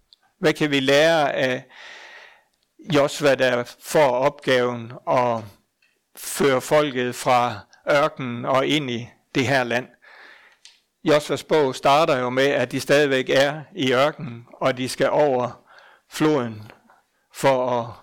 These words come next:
komme ind i landet. Jeg ved ikke, jeg tænker jo, at hvis man går sammen med nogle tusind mennesker, eller hvor mange de var, jeg har ikke sådan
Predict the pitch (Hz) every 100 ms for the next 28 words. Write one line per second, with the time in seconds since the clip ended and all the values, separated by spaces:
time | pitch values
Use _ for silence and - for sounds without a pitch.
0 | - 135 123 139 147 151 _ _ _ 147
1 | 127 127 127 117 _ _ _ _ _ _
2 | _ _ _ _ _ _ _ - - -
3 | - - - _ _ _ _ _ - _
4 | _ _ _ _ - 247 165 196 190 -
5 | _ - _ _ _ _ 208 185 185 214
6 | 196 147 135 127 107 147 - 147 139 165
7 | 160 143 139 131 131 - - - - 175
8 | 147 135 165 156 127 123 127 113 139 139
9 | 139 131 185 156 - 127 110 135 143 160
10 | - 123 123 127 139 156 143 127 131 139
11 | 147 139 135 156 139 127